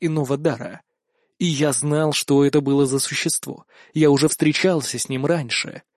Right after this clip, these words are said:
Это была Белла, волчица леди Найткэт.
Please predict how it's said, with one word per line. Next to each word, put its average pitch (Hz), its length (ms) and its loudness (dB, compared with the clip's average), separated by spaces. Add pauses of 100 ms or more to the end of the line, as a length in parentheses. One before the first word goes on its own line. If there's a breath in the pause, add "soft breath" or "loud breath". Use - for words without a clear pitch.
(520)
Это 180 200 4
была 240 220 6
Белла, 220 540 2 (400)
волчица 160 640 2
леди 147 260 2
Найткэт. 185 520 0